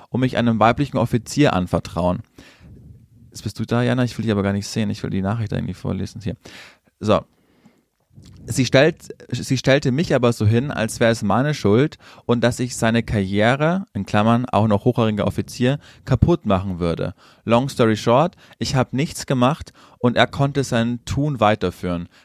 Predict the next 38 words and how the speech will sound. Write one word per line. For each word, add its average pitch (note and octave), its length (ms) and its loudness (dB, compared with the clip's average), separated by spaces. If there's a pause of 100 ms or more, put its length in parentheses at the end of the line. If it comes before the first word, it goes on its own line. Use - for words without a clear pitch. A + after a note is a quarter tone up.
(120)
Bitte, E3 280 4
bitte, C3 280 0
bitte, E3 540 -2
hör A2 240 0
nicht G2 300 -4
auf. B2 320 0
Ich A2 100 -2
bereue G#2+ 380 4
es F#2+ 200 -4
sehr. A2 220 2
Lass B2+ 200 -2
es - 200 -10
raus, A2+ 340 2
wenn G#2 120 0
es - 180 -6
raus G#2 300 0
muss D3+ 240 -6 (420)
und A#2 360 -4
muss B2+ 200 0
erzählt G#2+ 460 2
werden. F2+ 260 0
Das G2 140 -2
ist G#2+ 100 -8
Bodyshaming B2+ 640 2
und A#2 120 0
mehr. F2+ 260 0 (240)
Und A2+ 180 4
ich A#2+ 140 2
finde B2 180 2
es A2 160 -2
wichtig, C#3+ 320 0
dies A#2 220 -6
nicht A#2+ 340 -2
still A#2+ 460 0 (720)
zu - 140 -8
schweigen. F2+ 440 -4 (640)
So, G2+ 400 2 (680)
okay. B2+ 440 0